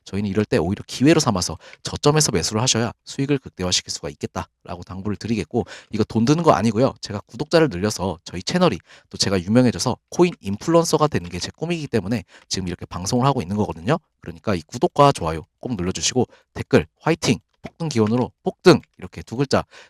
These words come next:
댓글 좀 남겨주시면 제가 힘이 나서 열심히 영상 찍어 드릴 테니까요. 아래 보이시는 번호, 제 개인 번호입니다. 공일공 육사육삼 오이팔구 번호로 문자 보내주시면 제가 선착순 서른 분에게만 답장으로 매수매도 타점과 급등코인 종목을 실시간으로 알려드리겠습니다.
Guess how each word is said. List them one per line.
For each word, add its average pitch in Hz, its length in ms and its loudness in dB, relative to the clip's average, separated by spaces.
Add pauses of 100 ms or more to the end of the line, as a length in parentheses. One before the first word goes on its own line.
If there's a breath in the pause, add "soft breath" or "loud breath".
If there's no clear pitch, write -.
댓글 135 240 -2
좀 135 100 2
남겨주시면 117 720 0
제가 92 180 -6
힘이 185 240 -2
나서 123 260 0 (240)
열심히 95 320 -4
영상 92 260 -4
찍어 143 180 2
드릴 127 220 -4
테니까요. 104 420 2 (280 loud breath)
아래 131 180 8
보이시는 117 400 4
번호, 85 260 -6 (100)
제 - 100 -8
개인 131 280 2
번호입니다. 90 440 0 (360 soft breath)
공일공 185 480 4
육사육삼 87 500 0 (200)
오이팔구 123 420 -2
번호로 87 380 0
문자 117 240 0
보내주시면 95 580 -2 (200)
제가 90 140 -6
선착순 151 460 -2
서른 175 280 0
분에게만 113 360 -2 (280 soft breath)
답장으로 110 460 2 (180)
매수매도 101 380 -4
타점과 104 460 -2 (200)
급등코인 180 480 4
종목을 92 440 4
실시간으로 185 540 4
알려드리겠습니다. 87 800 0